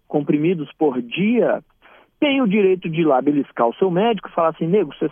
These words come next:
salva uma pátria minha aqui fazendo favor, bicho." Escutei o Bonaldo falar lá, ó, que quatro remédios ou mais, porque eu já não tô dando conta de tomar.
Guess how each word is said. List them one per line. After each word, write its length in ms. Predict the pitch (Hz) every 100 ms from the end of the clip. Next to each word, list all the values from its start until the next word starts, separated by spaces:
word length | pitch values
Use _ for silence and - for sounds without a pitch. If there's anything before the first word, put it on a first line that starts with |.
| -
salva 220 | 156 175
uma 160 | 269 330
pátria 280 | 330 349 359
minha 180 | 339
aqui 160 | 269 311
fazendo 260 | - 254 247
favor, 300 | 285 285 247
bicho." 260 | 311 - - - _ _
Escutei 320 | - 165 156
o 40 | 196
Bonaldo 340 | 214 208 208
falar 240 | 220 196 185
lá, 200 | 175 220
ó, 140 | 160
que 140 | -
quatro 320 | - 170 185 175
remédios 340 | 175 180 190
ou 60 | 170
mais, 340 | 147 175 220 - _ _ _ -
porque 200 | 175 208
eu 60 | 180
já 100 | 190
não 100 | 190
tô 160 | 190
dando 160 | 180 190
conta 200 | 175 170
de 60 | 190
tomar. 260 | 247 214